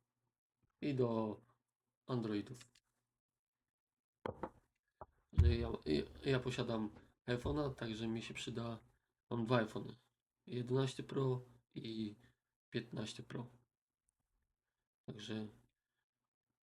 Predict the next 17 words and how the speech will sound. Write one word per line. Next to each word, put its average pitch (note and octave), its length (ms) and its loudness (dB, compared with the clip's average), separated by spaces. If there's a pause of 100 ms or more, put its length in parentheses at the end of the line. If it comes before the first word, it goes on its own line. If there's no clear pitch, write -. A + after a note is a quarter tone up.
(1200)
obydwa C3 400 4
mikrofony B2 480 4
będą G#2+ 180 0
mi G#2+ 120 -2
się G#2+ 300 -4 (420)
przydawały G#2 540 -2
w, - 240 -18
w A2+ 320 -6
trakcie, - 640 -8 (680)
powiedzmy, G#2 800 -2 (680)
jakichkolwiek G#2 1080 -4 (960)
recenzji, A2 880 0 (600)
czy G2 560 0 (260)
jakichś - 320 -14
vlogów A2 520 0 (1300)
z - 60 -20
podróży, A2 600 -4